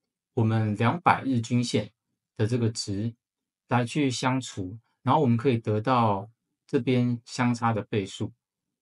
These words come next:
啊，相差倍数越大，就代表乖离率越高。啊，乖离率越高的时候进行卖出的动作。我们可以看一下，之前的乖离率没有那么高啊，我们这边的乖离率只有这样。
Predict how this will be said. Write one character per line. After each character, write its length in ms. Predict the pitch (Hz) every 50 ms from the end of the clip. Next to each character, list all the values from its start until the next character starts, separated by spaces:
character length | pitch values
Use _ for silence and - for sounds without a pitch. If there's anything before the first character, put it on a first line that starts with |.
| _ _ _ _ _
啊， 80 | - -
相 220 | - - 151 151 139
差 160 | 151 147 143
倍 180 | - 165 143
数 160 | 123 - 147 131
越 200 | 147 151 135 120
大， 160 | - 120 107
就 100 | 113 113
代 80 | 113
表 160 | 104 98 87 90
乖 200 | - 110 104 104
离 220 | 98 95 95 95
率 260 | 98 107 101 98 98
越 180 | 110 113 113 98
高。 360 | - - - 95 87 - - _ _ _ _ _ _ _ -
啊， 100 | - 113
乖 220 | 113 - 185 180
离 140 | 165 165 170
率 20 |
越 180 | 170 175 165 139
高 200 | 120 - 143 143
的 80 | 143 127
时 160 | 117 - 113
候 160 | 110 110 107
进 160 | 107 - 120
行 100 | 110 101
卖 160 | 98 107 107 92
出 140 | - -
的 80 | 104 95
动 180 | - 104 92 87
作。 200 | - - 107 110
我 80 | 110
们 100 | 110 123
可 100 | - 170
以 60 | 143
看 260 | - - - 156 131 113
一 40 |
下， 200 | 110 120 110 113 - _ _ _ _ _ _
之 160 | - - 208
前 320 | - - - 135 113 107
的 120 | 104 110 110
乖 160 | - 131 131
离 180 | 123 113 117 117
率 20 |
没 100 | 107 110
有 60 | 107
那 80 | 104 110
么 140 | 104 95 95
高 220 | - - 95 90
啊， 220 | 90 90 98 - -
我 80 | - 107
们 160 | 98 101 104 - -
这 120 | - - 135
边 160 | - 135 131
的 60 | 120
乖 200 | 113 117 117 107
离 120 | 101 101 107
率 80 | 101
只 160 | - - 107
有 280 | 101 98 95 92 107 117 - _ _ _ _ _ _ _ _ _ _
这 80 | - -
样。 160 | 113 95 -